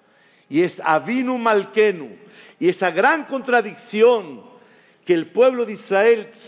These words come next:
eh, tenemos ese miedo doblegado en el corazón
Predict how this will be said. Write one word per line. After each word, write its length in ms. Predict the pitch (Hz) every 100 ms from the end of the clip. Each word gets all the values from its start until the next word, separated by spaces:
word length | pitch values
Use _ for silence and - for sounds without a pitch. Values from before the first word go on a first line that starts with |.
| -
eh, 80 | 170
tenemos 440 | 185 185 226 214
ese 240 | 214 214 185
miedo 460 | 180 202 220 190
doblegado 840 | 175 151 170 165 208 220 190 156 -
en 100 | 160
el 160 | 156 147
corazón 720 | 170 165 151 202 240 285